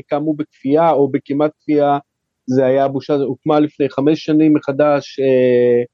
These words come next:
זה, <laughs> אני חושב שגם, גם בפודקאסט ציינו את זה לא פעם ולא פעמיים, שה-, זה שמנצ'סטר יונייטד נשארה האחרונה, ממש מאחורי כולן, כולל, אה, קבוצות הרבה יותר קטנות, עם הרבה פחות תקציב,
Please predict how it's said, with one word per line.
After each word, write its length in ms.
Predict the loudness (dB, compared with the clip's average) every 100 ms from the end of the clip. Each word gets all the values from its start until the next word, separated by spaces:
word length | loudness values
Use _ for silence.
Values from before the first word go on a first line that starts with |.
| _ _ _ _ -18
זה, 240 | -6 -2 0 0 0 -2 -4 -8
<laughs> 60 | -8 _ _ _ -6
אני 100 | -4
חושב 160 | -4
שגם, 280 | -2 0 -2 0
גם 200 | -2 0
בפודקאסט 720 | -2 0 -4 -2 -4 -4 _ _ _
ציינו 420 | -2 0 0 -2
את 100 | -2
זה 100 | 0
לא 180 | 0 0
פעם 220 | -2 -2
ולא 180 | 0 -2 -2
פעמיים, 580 | -2 0 0 0 -4 -8
שה-, 180 | -8 -4 -2 -2 -2 -4 -4 -4 -4 -6 -8 -6
זה 140 | -4 -2
שמנצ'סטר 580 | 0 0 0 -2 -2
יונייטד 300 | 0 0 0 -6
נשארה 520 | -4 -2 2 2 2
האחרונה, 680 | 0 _ 0 2 2 2 0 -6 _ _ -2
ממש 320 | 0 -2 -2
מאחורי 400 | -4 -2 -2 -2 -2
כולן, 380 | 0 2 0 -2
כולל, 420 | -6 -4 -2 0 0
אה, 160 | 0 -4 -10
קבוצות 340 | -8 -6 -4
הרבה 180 | -2 -2
יותר 180 | -4 -8
קטנות, 460 | -6 0 0 0 -2
עם 120 | -6
הרבה 160 | -4 -4
פחות 280 | -4 -8 -8
תקציב, 380 | _ -2 -2